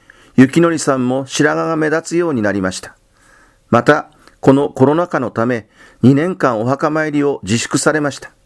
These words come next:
今年の六月、七月のお盆にはお墓参りに行きます。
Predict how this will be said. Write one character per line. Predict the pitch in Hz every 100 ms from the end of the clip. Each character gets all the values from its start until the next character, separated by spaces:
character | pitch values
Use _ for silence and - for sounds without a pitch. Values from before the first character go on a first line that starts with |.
| _ _ _ _ _ _ _ _ _ _ _ _ _ _ -
今 | -
年 | 185 170 190
の | 185
六 | 160 165
月、 | 175 175 - - _ _ _ _ _ -
七 | - -
月 | 185 202 196
の | 190 170
お |
盆 | 160 180
に | 151
は | 127 139 135
お | 117
墓 | 151 165 190
参 | 196
り | 180
に | 147
行 | 117
き | -
ま | 123
す。 | - - -